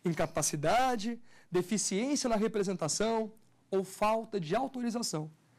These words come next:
A parte menor impúbere e não é representada por ninguém. O réu dá o grito. Excelência, não é por nada não. Não sou de ficar dedurando ninguém, mas o menino tem cinco anos e não tem advogado, e não tem,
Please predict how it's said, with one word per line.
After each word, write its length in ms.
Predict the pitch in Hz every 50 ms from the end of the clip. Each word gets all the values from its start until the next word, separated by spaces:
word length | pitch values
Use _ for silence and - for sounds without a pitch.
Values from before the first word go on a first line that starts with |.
| _ _ _ - - - - -
A 140 | - 240
parte 400 | 349 - 302 320 339 339 - 320
menor 260 | 302 294 269 277 311 311
impúbere 600 | 302 233 - 262 269 233 180 180 160 160 - -
e 80 | 233 233
não 260 | 233 254 302 294 285
é 100 | 285 294
representada 760 | 254 294 - - 277 285 262 269 269 247 226 - 254 254 254
por 200 | - - 254 262
ninguém. 460 | 247 277 277 247 190 185 185 190 185 - - _ - - -
O 140 | - 320 247
réu 200 | 190 202 208 196
dá 80 | 180 220
o 120 | 269 240
grito. 360 | 220 196 190 190 - - - _ - - 165 143
Excelência, 720 | 196 202 - - 233 262 302 294 269 202 - - 156 - - - - -
não 160 | - 214 214 214
é 80 | 220
por 180 | 220 254 294 277
nada 300 | 269 277 277 269 302 294
não. 260 | 277 254 233 226 - - - -
Não 160 | 220 226 233
sou 240 | 190 - - 269 285
de 60 | -
ficar 120 | - - 302
dedurando 540 | 233 330 262 285 330 320 285 277 269 262 269
ninguém, 340 | 285 277 233 226 220 233
mas 160 | 220 196 180 202
o 60 | 269
menino 500 | 277 311 277 269 269 269 277 320 349 349
tem 200 | - 294 262 233
cinco 360 | - - 247 233 247 269 262
anos 240 | 247 247 247 247 233
e 40 | 294
não 120 | 339 330
tem 160 | - 262 233
advogado, 480 | 208 170 147 151 156 156 185 - - 214
e 40 | 190
não 120 | 190 190
tem, 300 | 180 202 208 196 165